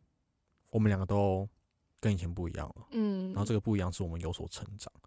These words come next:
Speaker 1: 然后好像我们可以试图解决以前的问题，好像我们可以更成熟、更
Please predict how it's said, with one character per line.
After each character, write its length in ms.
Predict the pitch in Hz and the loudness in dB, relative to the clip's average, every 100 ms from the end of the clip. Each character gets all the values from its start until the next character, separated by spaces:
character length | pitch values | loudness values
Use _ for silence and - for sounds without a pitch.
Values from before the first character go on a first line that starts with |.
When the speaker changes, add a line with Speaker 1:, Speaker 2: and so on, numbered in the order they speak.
| _ _ _ _ _ - | _ _ _ _ _ -6
Speaker 1:
然 100 | 92 | -2
后 320 | 98 85 110 - - _ | 0 -2 -6 -16 -20 _
好 220 | - - 87 | -8 -4 0
像 220 | 143 107 | 2 2
我 60 | |
们 120 | 82 87 | 0 -8
可 160 | - | -6
以 260 | 95 90 98 - _ _ _ _ _ _ _ _ _ _ _ _ _ _ _ _ _ _ _ _ _ _ _ _ _ | -6 -6 -10 -18 _ _ _ _ _ _ _ _ _ _ _ _ _ _ _ _ _ _ _ _ _ _ _ _ _
试 220 | - 190 | 2 4
图 160 | 123 110 | 6 4
解 180 | 104 | 4
决 340 | 92 90 85 - - _ _ | 2 0 -2 -4 -12 _ _
以 80 | 101 | -6
前 120 | 92 | -2
的 60 | 104 | 6
问 180 | 123 - | 6 4
题， 240 | - 120 - | -4 -18 -20
好 220 | - 110 | 0 2
像 180 | 98 156 | 6 6
我 60 | 107 | 4
们 140 | 92 | 0
可 160 | 92 101 | -4 -4
以 260 | 95 90 - _ _ _ | -4 -8 -16 _ _ _
更 440 | - 110 101 80 - - _ - _ _ _ _ _ _ _ _ _ _ - | 2 4 2 -6 -12 -20 _ -20 _ _ _ _ _ _ _ _ _ _ -8
成 320 | - 107 123 | 0 2 2
熟、 340 | - 95 76 - | 2 0 0 -6
更 520 | - 120 101 95 - | 4 4 4 -2 -8